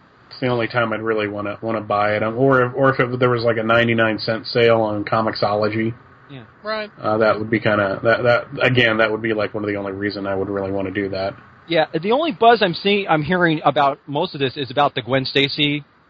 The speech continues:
Speaker 2: um,
Speaker 3: Right.
Speaker 2: character. I mean, I, I've seen some of on me-, various message boards and on various sites, and they're kind of all kind of, like, they're commenting about how their costume that she's wearing and about. And I'm
Speaker 3: The,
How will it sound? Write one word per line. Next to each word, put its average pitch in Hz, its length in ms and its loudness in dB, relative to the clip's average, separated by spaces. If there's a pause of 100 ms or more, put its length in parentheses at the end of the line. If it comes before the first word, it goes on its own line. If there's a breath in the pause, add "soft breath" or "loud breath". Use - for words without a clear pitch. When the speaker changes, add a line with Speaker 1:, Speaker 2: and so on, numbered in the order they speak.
(340)
Speaker 2:
um, 139 180 2
Speaker 3:
Right. 190 220 0
Speaker 2:
character. 156 460 2
I - 20 4
mean, 156 260 0
I, 151 180 2
I've 151 200 0
seen 156 300 -2
some 147 140 0
of 127 160 0
on 123 160 2
me-, 135 200 2
various 135 280 0
message 127 340 -2
boards 127 320 2
and 120 240 0
on 120 160 2
various 120 260 2
sites, 117 260 2
and 117 80 -6
they're 120 120 2
kind 127 180 2
of 113 80 0
all 113 240 4
kind 113 220 0
of, 107 100 0 (720 loud breath)
like, 123 160 0
they're 131 160 2
commenting 143 340 0
about 123 220 2
how 123 320 2
their 123 100 -6
costume 120 460 0
that 113 120 -8
she's 117 200 -8
wearing 107 220 -2
and 107 80 0
about. 107 360 0
And 120 100 0
I'm 147 140 2
Speaker 3:
The, 214 200 -6